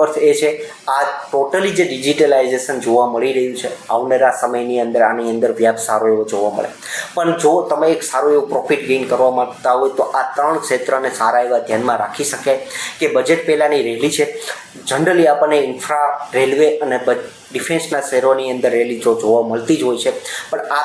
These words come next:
ત્રણ ક્ષેત્રને પણ તમે ઇન્વોલ્વ કરી અને મેન્યુફેક્ચરિંગ જે કંઈ કંપનીઓ કરી રહી છે એની ઉપર રિસર્ચ કરી ધ્યાનમાં દોરી શકાય કે આ સેક્ટરની અંદર સારો એવો બૂમ પણ થઈ શકે. તો all over જે કાંઈ આ વીડિયોની ઉપર વાત કરવામાં આવી છે, કોઈ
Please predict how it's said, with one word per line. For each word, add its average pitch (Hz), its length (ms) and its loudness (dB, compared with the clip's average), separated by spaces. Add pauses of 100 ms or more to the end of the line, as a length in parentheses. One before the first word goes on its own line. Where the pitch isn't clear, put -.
ત્રણ 143 180 2
ક્ષેત્રને 143 520 -2
પણ 143 240 -2
તમે 135 180 0
ઇન્વોલ્વ 131 380 2
કરી 139 320 -2
અને 127 220 0
મેન્યુફેક્ચરિંગ 165 840 2
જે 147 100 4
કંઈ 147 200 0
કંપનીઓ 139 460 0
કરી 127 320 0
રહી 127 200 -2
છે 110 140 -4 (360)
એની 147 140 4
ઉપર 147 220 0
રિસર્ચ 156 400 -2
કરી 147 160 -2
ધ્યાનમાં 120 460 -2
દોરી 123 200 -2
શકાય - 280 -4 (280)
કે - 60 -2
આ 135 160 0
સેક્ટરની 151 540 -2
અંદર 147 180 2
સારો 123 320 -2
એવો 131 120 -2
બૂમ 127 280 -2
પણ 120 160 -6
થઈ 113 200 -6
શકે. 104 280 -6 (460)
તો 165 60 -2 (160)
all 170 120 4
over 196 220 4
જે 185 160 2
કાંઈ 160 280 2
આ 151 60 6
વીડિયોની 143 400 2
ઉપર 139 240 0
વાત 120 280 2
કરવામાં 135 420 2
આવી 131 100 -2
છે, 135 100 -6
કોઈ 135 200 0